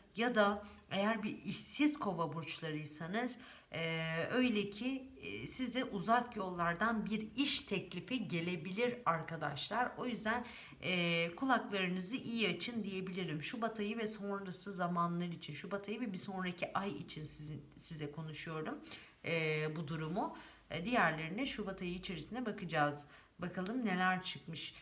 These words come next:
E, yorumluyoruz. Arkadaşlar böbrek gibi bir simge çıkmış. Böbrek rahatsızlığınız olabilir mi acaba? Yani bakın burada bir genel fal bakıyoruz. Tabii ki, e,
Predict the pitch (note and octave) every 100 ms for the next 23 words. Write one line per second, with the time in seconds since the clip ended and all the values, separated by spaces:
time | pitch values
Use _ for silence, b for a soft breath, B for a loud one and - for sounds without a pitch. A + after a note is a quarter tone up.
0 | B B - D#3+ D#3+ E3 F3 F#3 F#3+ F#3+
1 | F3 - B3+ C#4+ F#4 E4 - A3+ F3 G3
2 | G3 C4 C4 G3+ G#3+ F#3+ G3+ G3+ - F#3
3 | F3+ G#3 - F3 - G3 G#3 - E3+ F3
4 | F3 B3+ C4 - F3+ E3 - - G#3 F3+
5 | G#3 G#3 G3+ G3 G3 G3 G3 C#4 C4 E3
6 | C3 E3 E3+ E3 D#3+ D3+ B B B -
7 | F#3+ F#3+ F#3+ A3 G3+ B B - - _
8 | _ _ _ - - E3+ F3+ F#3 G#3+ A3+
9 | F#3 G#3 G3 G3+ G#3+ G#3+ G#3 F3+ E3+ -
10 | E3+ B3 - - G#3+ G#3+ G#3+ B3+ D4 D4
11 | B B - E3 E3+ E3 E3 D#3+ D#3+ D#3+
12 | D#3+